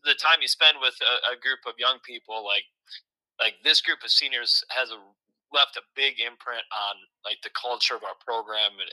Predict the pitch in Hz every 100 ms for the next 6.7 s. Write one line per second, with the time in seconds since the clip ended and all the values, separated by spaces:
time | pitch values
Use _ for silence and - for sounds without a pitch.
0 | 95 - 104 107 110 104 92 107 101 -
1 | 101 101 98 101 - 104 - - _ -
2 | - - - 135 139 165 147 - 123 113
3 | 107 - 113 123 123 113 104 104 _ 95
4 | 113 _ _ - 120 113 123 131 123 131
5 | 127 127 117 117 - 120 113 92 95 95
6 | - 104 107 - - - 98